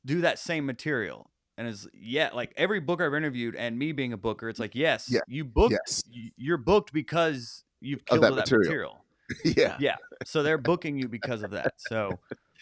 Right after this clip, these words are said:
Speaker 2: <laughs> Yeah.
Speaker 1: and at the end of the day, it's personal preference. Yeah. If you wanna, if you wanna throw up a, a Hail Mary in the middle of your set just to see if it sticks, go for it. If you wanna just stay in the pocket and
Speaker 2: Mm-hmm.
Speaker 1: just play the, the greatest hits, go for it. It's kinda, it's
Speaker 2: Yeah.
Speaker 1: kinda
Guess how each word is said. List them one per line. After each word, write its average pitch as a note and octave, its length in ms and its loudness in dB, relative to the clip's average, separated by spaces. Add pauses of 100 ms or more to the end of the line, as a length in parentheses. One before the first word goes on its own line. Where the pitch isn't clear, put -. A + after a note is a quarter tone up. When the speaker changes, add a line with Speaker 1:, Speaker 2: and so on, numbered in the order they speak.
(220)
Speaker 2:
<laughs> - 200 -20
Yeah. - 140 0
Speaker 1:
and C4 60 4
at - 100 0
the C4 60 6
end C#4+ 80 6
of C4 60 4
the A3+ 60 4
day, A3 100 10
it's - 100 0
personal E3 340 4
preference. E3 420 -2
Yeah. C#3+ 200 4
If A2 100 -10
you C#3 140 -2
wanna, E3+ 420 2 (220)
if - 120 -20
you C#3+ 100 -6
wanna E3+ 280 -2 (720)
throw E3 520 4
up E3+ 220 6
a, D3+ 240 4
a C3+ 100 2
Hail D#3+ 280 4
Mary D#3 260 2
in D#3+ 80 0
the C#3 40 0
middle D#3 160 2
of D3 60 -4
your D3+ 100 -2
set D3+ 260 0
just C3 180 -12
to C3 60 -6
see D3+ 160 -2
if D3+ 120 -4
it C3+ 60 -14
sticks, - 360 -8
go C3 240 2
for D3 320 2
it. - 120 -6
If A#2+ 140 -10
you B2+ 100 -4
wanna C#3+ 200 2
just B2+ 200 -10
stay A#2+ 240 -2
in C#3+ 100 0
the C3+ 80 -4
pocket C#3 540 -2 (540)
and - 160 -2
Speaker 2:
Mm-hmm. A#2+ 300 0
Speaker 1:
just - 140 -14 (260)
play C#3 300 4
the, C3+ 340 2
the C3 120 -4
greatest C#3+ 400 0
hits, F#3 240 -2
go D3+ 220 2
for G2+ 280 -4
it. - 60 -8
It's F#2+ 120 -12
kinda, F#3 300 2 (180)
it's - 100 0
Speaker 2:
Yeah. - 20 0
Speaker 1:
kinda A#3+ 220 -2